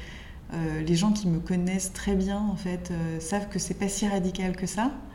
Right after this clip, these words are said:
Euh, parce que j'ai toujours été très engagée, ce sont des choses qui m'ont toujours énormément animée. Euh, donc, euh, je pense qu'il faut essayer de s'affranchir des projections des autres sur notre propre, euh, carrière, euh,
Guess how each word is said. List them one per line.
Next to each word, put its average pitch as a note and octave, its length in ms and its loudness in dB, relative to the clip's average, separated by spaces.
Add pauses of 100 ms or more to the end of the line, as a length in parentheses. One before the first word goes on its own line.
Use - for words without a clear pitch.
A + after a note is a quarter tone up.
(600)
Euh, D#3+ 1000 4
parce D#3 200 -2
que G3 180 4
j'ai F3 140 4
toujours F#3+ 340 0
été F3+ 180 2
très F3 260 0
engagée, F3 600 2
ce G3 100 -2
sont F#3+ 80 0
des E3+ 140 4
choses E3+ 200 -2
qui - 140 -4
m'ont E3 120 2
toujours F#3+ 280 2
énormément F3+ 460 4
animée. F#3 440 6 (720)
Euh, E3 340 4
donc, F3+ 300 4
euh, E3 280 4 (360)
je - 40 -14
pense G#3 120 2
qu'il G3+ 140 0
faut F#3+ 100 4
essayer G3+ 360 6
de F#3 100 4
s'affranchir G3+ 840 0
des E3 140 4
projections G3+ 640 4
des F3+ 280 4
autres G#3 240 2
sur - 220 -2
notre E3 240 0
propre, - 480 -4
euh, E3 400 2 (800)
carrière, G3 840 6
euh, D#3+ 840 2